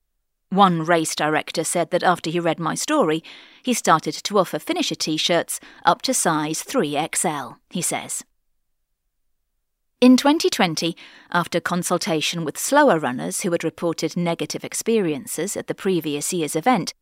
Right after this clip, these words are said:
the London Marathon launched its Back of the Pack initiative.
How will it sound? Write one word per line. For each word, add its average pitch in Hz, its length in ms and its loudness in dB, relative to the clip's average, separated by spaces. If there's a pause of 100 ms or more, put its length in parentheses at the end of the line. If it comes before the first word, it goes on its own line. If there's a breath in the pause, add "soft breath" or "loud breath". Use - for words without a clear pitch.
(300)
the 196 80 6
London 262 460 6
Marathon 170 500 -2
launched 175 380 2
its - 340 -2
Back 170 340 -2
of - 100 -14
the 180 100 -2
Pack - 420 -6
initiative. 147 640 -6